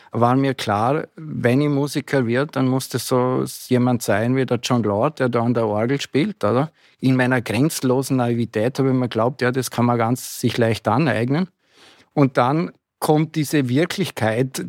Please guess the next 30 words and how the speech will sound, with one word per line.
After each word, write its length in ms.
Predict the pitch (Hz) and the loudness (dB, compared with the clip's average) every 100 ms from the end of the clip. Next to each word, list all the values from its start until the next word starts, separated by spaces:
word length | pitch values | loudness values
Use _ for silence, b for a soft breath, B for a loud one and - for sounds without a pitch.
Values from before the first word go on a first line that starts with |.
| - | -2
die 120 | 139 | 2
auf 240 | 156 135 - | 2 2 0
dich 220 | 151 - | -2 0
einprallt 580 | 113 151 156 127 135 135 | 0 0 0 0 0 -2
und 120 | 135 | -4
sagst, 180 | 131 - | -4 0
ja, 80 | |
du 80 | 135 | 0
musst 220 | 139 143 | 2 0
mit 160 | 151 131 | -4 -2
der 60 | 135 | 0
Blockflöte 720 | 143 165 - 113 107 - - | 0 0 -2 -2 -2 -4 -2
anfangen, 540 | 113 - 110 120 120 | -2 0 -2 0 0
oder? 320 | 123 127 131 | 0 0 2
Und 160 | 117 117 | 0 0
dann 120 | 110 | 0
denk 260 | 113 107 113 | 0 0 -2
ich 100 | 107 | 0
mir, 180 | 110 | 0
what 200 | 104 104 - | 0 -2 -2
the 60 | 95 | -4
fuck, 320 | - 135 151 - - | 0 0 -2 -4 -2
oder? 180 | 107 120 | 2 2
Das 220 | 117 113 | 0 0
muss 140 | 120 | -2
ich 100 | 123 | 0
jetzt 160 | 104 131 | -2 -2
wirklich 280 | 123 - - | -2 -4 -4
so 140 | 113 | -2
sagen. 400 | 101 110 147 - | 0 2 2 0